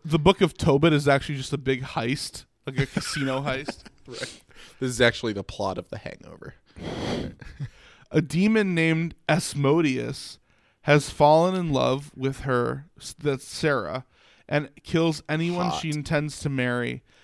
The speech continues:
Speaker 1: But with the aid of Raphael, the demon is exorcised, like, on a treadmill,
Speaker 2: Like <laughs>
Speaker 1: and Tobias and Sarah marry, after which they return to Nineveh, where Tobit is cured of his blindness.
Speaker 2: Is Tobit the dad?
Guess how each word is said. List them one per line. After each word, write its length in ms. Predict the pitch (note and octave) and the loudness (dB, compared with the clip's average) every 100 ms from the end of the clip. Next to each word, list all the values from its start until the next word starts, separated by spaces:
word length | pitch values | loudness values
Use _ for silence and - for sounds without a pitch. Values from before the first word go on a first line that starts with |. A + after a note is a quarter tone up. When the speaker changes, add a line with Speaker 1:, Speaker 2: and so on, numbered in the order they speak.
| _ - | _ -6
Speaker 1:
But 60 | D3 | -2
with 260 | D3 D3 | -2 -2
the 180 | - C3+ C3+ | -6 -8 0
aid 240 | D3+ D#3+ | 4 4
of 120 | D#3 | 2
Raphael, 680 | C#3 C#3 C#3 - B2+ B2+ C3 | 2 2 2 0 0 2 0
the 100 | B2+ | -2
demon 460 | B2+ B2 C#3 D3 C#3 | -6 -4 -2 0 0
is 180 | B2+ - | -2 -4
exorcised, 1040 | D3+ - - C3+ - B2 B2 B2 A#2+ - - _ _ _ _ | -6 -4 -2 -2 2 4 4 4 0 -6 -18 _ _ _ _
like, 200 | B2+ B2 | -2 0
on 160 | C3+ C3+ | 2 2
a 120 | A2+ - _ _ _ - | -2 -8 _ _ _ -2
treadmill, 480 | - D3 B2+ B2 B2 | 4 4 4 2 2
Speaker 2:
Like 120 | G2+ | 4
<laughs> 20 | |
Speaker 1:
and 220 | C#3+ - - _ | 2 2 -4 _
Tobias 680 | - D#3 C3+ C3 D3+ D#3 - | 2 4 6 8 8 4 2
and 160 | C3+ | -6
Sarah 400 | B2 - C3+ C3+ | -6 -2 0 2
marry, 540 | C#3 B2+ B2 - - B2+ _ - _ | 0 -2 -4 -6 -8 -10 _ -20 _
after 340 | - C#3+ C#3 D#3 | 4 4 6 4
which 300 | D3 D3 - | 4 2 2
they 140 | C#3 | 2
return 440 | B2+ A#2 - D3 D3+ | 2 -2 -2 -2 -2
to 100 | C#3 | -4
Nineveh, 640 | B2+ B2+ B2 B2+ B2+ C3+ | 0 0 2 2 0 -2
where 160 | - A2+ | -4 -6
Tobit 460 | - - C#3+ D3 - | -4 0 0 0 -2
is 160 | B2 | -8
cured 460 | - - C#3 C#3 C#3 | -10 -4 0 0 -2
of 140 | A#2 | -4
his 180 | C3+ A#2+ | -6 -6
blindness. 840 | A#2+ A2+ A#2 G2 - - - - _ _ - | -8 -8 -8 -10 -14 -16 -18 -20 _ _ -14
Speaker 2:
Is 120 | - | -4
Tobit 400 | - D3 D3 - | 2 4 4 0
the 80 | A#2+ | -2
dad? 500 | G#2+ G#2 G2 A#2 | -2 0 2 0